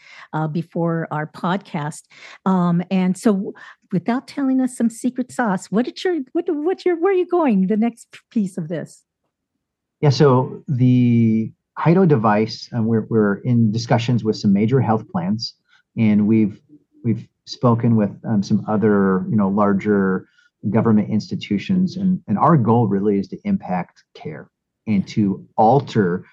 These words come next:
Speaker 2: the way home care is looked at. Right now, people are focused within the confines of the hospital and the four walls of the clinic, and those are sterile environments. But the
Speaker 1: Yes.
Speaker 2: home is really an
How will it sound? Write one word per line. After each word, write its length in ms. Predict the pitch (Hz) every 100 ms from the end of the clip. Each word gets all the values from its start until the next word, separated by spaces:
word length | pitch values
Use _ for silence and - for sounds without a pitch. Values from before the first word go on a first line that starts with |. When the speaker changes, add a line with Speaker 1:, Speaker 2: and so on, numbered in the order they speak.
| _ -
Speaker 2:
the 80 |
way 280 | 101 104 104
home 300 | 104 117 113
care 240 | - 104 92
is 120 | 82
looked 220 | 90 -
at. 160 | 80 - - _
Right 220 | 120 131
now, 560 | 117 117 123 117 110 117 _
people 280 | - 120 123
are 100 | 104
focused 460 | - 104 - 104
within 200 | 113 -
the 80 | 98
confines 640 | - 113 110 107 101 101 90
of 80 |
the 80 | 95
hospital 760 | - 92 95 - - 95 87 - _ _
and 100 | -
the 60 | 98
four 320 | - 113 113
walls 360 | 101 95 98 95
of 80 | 87
the 80 |
clinic, 360 | 85 - 90 -
and 100 | 95
those 140 | 156
are 80 | 190
sterile 320 | 135 139 117
environments. 640 | 95 76 87 85 - - - _
But 160 | 151 110
the 60 |
Speaker 1:
Yes. 100 | 110
Speaker 2:
home 260 | 123 185 208
is 120 | 123
really 680 | 104 113 147 143 113 101 - _ -
an 240 | 107 107